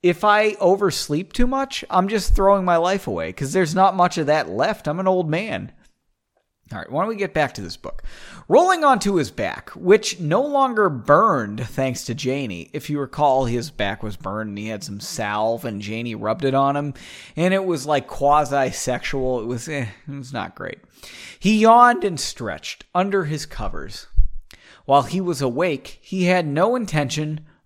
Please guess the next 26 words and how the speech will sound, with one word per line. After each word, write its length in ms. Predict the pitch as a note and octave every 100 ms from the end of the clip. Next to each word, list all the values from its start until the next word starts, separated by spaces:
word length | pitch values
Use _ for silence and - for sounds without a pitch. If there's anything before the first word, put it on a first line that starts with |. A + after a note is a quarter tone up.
| _ _ _
while 560 | B2+ E3+ B3 F#3 C3 C#3
he 160 | D3+
was 220 | C3+ A2+
awake, 720 | G#2+ F#2+ C#3+ F#3 G#2 - - - - - _ _
he 120 | - D3
had 140 | C3
no 180 | C#3+ B3+
intention 420 | C4 G#3 F#3+ F3+
of 140 | D3
getting 260 | D3 C3 B2
out 140 | A#2
of 160 | A2+ F#2+
bed 240 | G#2+ A2
today. 360 | - - - -
He 120 | -
closed 400 | A2+ - C3+ F3
his 160 | B3 F#3+
eyes, 440 | A#2 E2 - - - - -
feeling 420 | - E3+ A#3 A#3+
relief 440 | A#3+ G3 D#3+ D3+
that 180 | A#2+ F2
Margot 560 | A2 F3 C4+ G#3 D#3+ D#3+
wasn't 440 | C3 C3+ F3+ F3+
shaking 500 | - C#3 F#3+ - A#3
him 180 | G#3+ A3+
awake 560 | G3+ C3 A2 A2 -